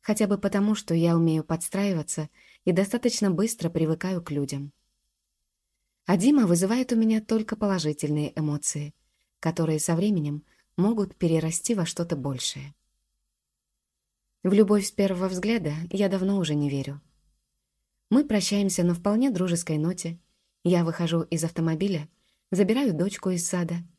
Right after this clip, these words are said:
а когда выхожу с ней на улицу, Димки уже нет. Мы неторопливо идем домой и разговариваем о разном. Только сейчас, чуть лучше познав Багримова,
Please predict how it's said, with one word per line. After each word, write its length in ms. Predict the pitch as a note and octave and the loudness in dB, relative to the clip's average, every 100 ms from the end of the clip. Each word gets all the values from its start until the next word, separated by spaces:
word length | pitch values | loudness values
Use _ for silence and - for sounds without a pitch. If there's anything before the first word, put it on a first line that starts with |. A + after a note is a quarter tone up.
| _ _ _ | _ _ _
а 100 | E3 | -4
когда 260 | E3+ D#3 E3 | -4 0 -2
выхожу 360 | D#3+ E3+ E3 D#3+ | 0 -2 -2 0
с 100 | E3+ | 0
ней 160 | D#3+ | 2
на 140 | D#3+ E3 | 2 0
улицу, 500 | G#3 E3+ - C#3 - _ _ _ _ | -2 -2 -6 -10 -12 _ _ _ _
Димки 380 | F3 B3 A#3+ E3 | 0 2 2 -2
уже 220 | D#3 E3 | -2 0
нет. 360 | D3+ C3 - - _ _ _ _ _ _ _ _ _ _ _ _ _ _ | 0 -4 -10 -20 _ _ _ _ _ _ _ _ _ _ _ _ _ _
Мы 120 | G3+ | 4
неторопливо 680 | F#3+ F3+ F3+ E3+ F3 E3+ E3 | 4 4 2 0 2 2 2
идем 240 | D#3+ E3 D#3+ | 2 2 2
домой 420 | E3+ F#3+ G3+ - | 2 0 -2 -4
и 120 | G3 | -4
разговариваем 680 | G3 F3 F3+ A3+ G3+ D#3+ D3 | -2 0 0 0 0 -2 -2
о 60 | C#3+ | -4
разном. 460 | C#3 C3+ C#3 C#3+ - _ _ _ _ _ _ _ _ _ _ _ | -4 -6 -8 -10 -18 _ _ _ _ _ _ _ _ _ _ _
Только 320 | A#3 A#3+ B3 | 2 2 0
сейчас, 500 | A#3+ B3+ - E3 - | -2 -2 -2 -4 -4
чуть 320 | - A3 G#3+ A3+ | -2 -4 -2 0
лучше 460 | B3 B3 - E3+ | 2 0 -2 -4
познав 480 | E3+ F3 F#3 F3+ D3 | -4 -2 0 -2 -2
Багримова, 640 | C#3+ E3+ G#3+ A#3+ D#3 D3+ | -2 -2 0 0 -2 -6